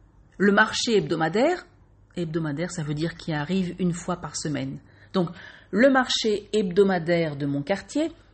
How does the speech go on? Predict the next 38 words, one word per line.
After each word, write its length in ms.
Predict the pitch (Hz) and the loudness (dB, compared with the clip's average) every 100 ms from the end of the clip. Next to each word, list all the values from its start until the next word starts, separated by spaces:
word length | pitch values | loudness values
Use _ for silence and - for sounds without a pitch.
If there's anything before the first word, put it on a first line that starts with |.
| - - | -14 0
a 80 | 208 | 0
fait 200 | - 302 | 2 4
une 220 | 220 196 | 4 2
pause 440 | - 262 330 330 - | 0 2 2 0 -2
pendant 280 | 220 220 233 | -2 0 -2
tout 200 | - 381 | 2 4
l'été. 460 | 285 - 165 160 - _ _ _ _ _ _ _ _ _ - | 4 0 -6 -6 -14 _ _ _ _ _ _ _ _ _ -8
Résultat, 600 | 156 156 170 - 226 320 - - _ _ - | 0 2 2 4 4 4 2 -20 _ _ 0
j'ai 180 | 185 | 0
dû 160 | 180 220 | 2 6
aller 340 | 202 226 262 - | 8 8 4 2
un 100 | 233 | -2
peu 240 | 226 214 | 2 0
plus 220 | 214 - 170 | 0 -4 -2
loin 420 | 160 165 254 185 | 0 2 2 2
pour 200 | 185 190 | 0 -2
acheter 440 | 175 - 190 202 | -2 -2 -2 2
mes 180 | 185 156 | 2 2
fruits 500 | 151 - 170 202 277 | -4 -6 -2 0 2
et 100 | 285 | 4
légumes 600 | 180 156 143 160 226 285 | 2 2 -2 -2 2 4
et 80 | 226 | 4
mon 140 | 170 160 | 2 -4
fromage, 640 | - 143 143 202 285 294 - - - - - - - | -6 -4 0 2 2 0 -12 -20 -20 -20 -20 -8 0
et 80 | |
j'ai 140 | 165 165 | 4 4
découvert 920 | 151 330 - 180 147 185 262 320 294 - | 2 -2 -2 -6 0 2 4 2 -2 -6
une 200 | 190 165 | -4 -4
petite 680 | 151 - 349 349 - 226 - - | -4 -6 -4 -4 -2 -6 -6 -2
épicerie 680 | 247 240 196 - - 240 214 | -2 -2 -8 -6 -4 0 0
à 80 | 160 | -2
quelques 540 | - - 381 381 285 247 220 | -6 -2 -2 0 4 4 6
rues 140 | 233 | 6
à 100 | 202 | 6
peine 360 | 190 - 196 175 | 2 -2 0 0
de 100 | 151 | -4
chez 220 | - 143 | -6 -6
moi, 300 | 139 147 233 | -6 -6 -10